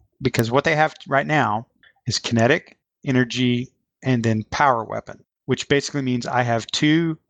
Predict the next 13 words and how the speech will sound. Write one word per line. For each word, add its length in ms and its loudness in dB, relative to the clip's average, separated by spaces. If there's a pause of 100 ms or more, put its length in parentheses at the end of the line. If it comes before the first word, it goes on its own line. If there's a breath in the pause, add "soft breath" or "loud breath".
(300)
moderately 520 0
shitty 340 -2
weapons 500 -2 (140)
and 180 -2
one 220 0
good 220 0
one 340 -10
that 140 0
I 80 2
can't 320 -2
use 180 2
very 240 0
much. 420 -2